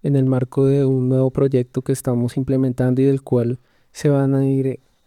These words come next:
enterando a través de estos micrófonos y a través de nuestras redes sociales que en su momento les compartiremos.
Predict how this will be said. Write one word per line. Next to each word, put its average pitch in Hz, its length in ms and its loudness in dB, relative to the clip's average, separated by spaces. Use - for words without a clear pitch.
enterando 135 480 2
a - 20 0
través 139 240 4
de 127 80 0
estos 131 240 -4
micrófonos 151 880 0
y 147 60 2
a 131 40 0
través 123 320 0
de 123 120 0
nuestras 135 340 0
redes 123 180 0
sociales 127 540 -2
que - 80 -6
en 131 60 -2
su 135 100 -8
momento 117 480 -2
les 123 200 -4
compartiremos. 139 920 -2